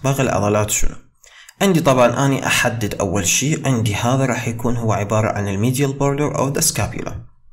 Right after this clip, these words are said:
هاي أني حددتها. قبل هاي أحدد أيضًا عندي هذه، طبعًا أنا خلصت من هاي الترابيزيوس، هذا حددت إنه الميديال بوردر أو ذا سكابيولا،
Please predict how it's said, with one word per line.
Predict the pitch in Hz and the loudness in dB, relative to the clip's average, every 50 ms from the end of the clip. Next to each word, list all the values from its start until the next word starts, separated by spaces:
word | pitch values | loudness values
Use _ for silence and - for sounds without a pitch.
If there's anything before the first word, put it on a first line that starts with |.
| - - - - - - | -20 -18 -18 -18 -10 -6
هاي | 107 104 | -4 -2
أني | - - 107 117 120 | -2 0 -2 -2 -2
حددتها. | 120 - 120 110 - 78 - - - - - - - - - - - - - - - - | -2 -4 -4 -2 -2 -4 -4 -6 -8 -10 -12 -14 -16 -16 -16 -14 -14 -14 -16 -14 -4 0
قبل | 156 165 165 175 165 | 2 4 4 4 4
هاي | 143 135 143 143 139 139 139 139 147 147 147 147 - - - | 4 4 4 2 4 4 2 2 2 0 -2 -6 -6 -8 -6
أحدد | - - 123 120 120 120 113 117 113 | -4 -2 -2 -2 -2 -2 -2 -2 0
أيضًا | - 113 113 110 117 110 110 110 - - - - - - - | 2 2 2 2 2 0 0 -2 -4 -10 -14 -18 -16 -8 -4
عندي | - 113 110 110 104 | -2 -2 -2 -2 -2
هذه، | 101 110 110 113 113 110 110 117 120 | 0 0 0 0 0 0 0 -2 -2
طبعًا | 120 - 110 95 87 | -4 -4 -2 -2 -2
أنا | 101 90 98 104 - - - | 0 0 -2 -2 -2 -4 -4
خلصت | - - 143 131 - - - 101 | -4 -2 0 0 0 -2 -4 -4
من | 101 | -4
هاي | 101 101 98 104 | -2 -2 -2 -2
الترابيزيوس، | 101 - - - 90 95 95 95 - 107 131 156 - - - - - - - - | -4 -4 -4 -4 -4 -2 -2 -2 0 0 0 0 0 -2 -6 -14 -18 -20 -8 -4
هذا | - 131 123 | -2 0 0
حددت | 120 120 117 110 117 117 123 127 113 117 | 0 0 0 0 0 0 0 -2 -4 -4
إنه | 113 113 110 104 | -4 -2 -2 -2
الميديال | 101 104 110 117 113 120 113 110 | 0 0 0 0 0 0 0 0
بوردر | 110 113 104 101 101 110 - - - | 0 0 0 0 0 0 0 0 -2
أو | 110 110 | -2 0
ذا | 113 90 | 0 -2
سكابيولا، | - - - 101 95 - 87 95 - 151 170 | -2 -2 -4 -4 -4 -4 -2 -2 0 -2 -2